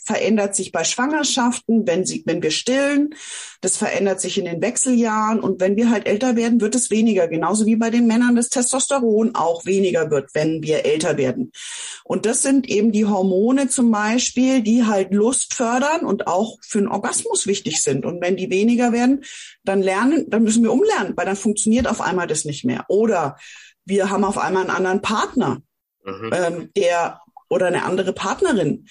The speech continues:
Speaker 1: mit der halt was neu ist oder mit der wir was Neues lernen. Oder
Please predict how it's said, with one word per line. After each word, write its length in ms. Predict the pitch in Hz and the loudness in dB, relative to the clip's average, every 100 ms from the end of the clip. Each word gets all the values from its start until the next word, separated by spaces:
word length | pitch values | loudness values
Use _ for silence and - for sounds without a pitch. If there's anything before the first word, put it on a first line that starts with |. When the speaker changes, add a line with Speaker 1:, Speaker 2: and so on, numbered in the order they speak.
| - _ | -20 _
Speaker 1:
mit 220 | 175 180 196 | -8 -4 0
der 340 | 196 185 - - - | 2 0 -4 -16 -8
halt 380 | - 165 156 - | -4 -2 -4 -4
was 180 | 175 - | -4 0
neu 220 | 190 302 | 0 0
ist 260 | - 208 165 | 0 0 0
oder 160 | 165 | 0
mit 160 | 170 165 | -2 0
der 140 | 175 | 2
wir 100 | 180 | 2
was 160 | 185 196 | 0 0
Neues 380 | 196 254 254 - | 2 2 2 0
lernen. 400 | - 131 - - | -2 -2 -4 -2
Oder 380 | 180 175 147 | 0 0 -2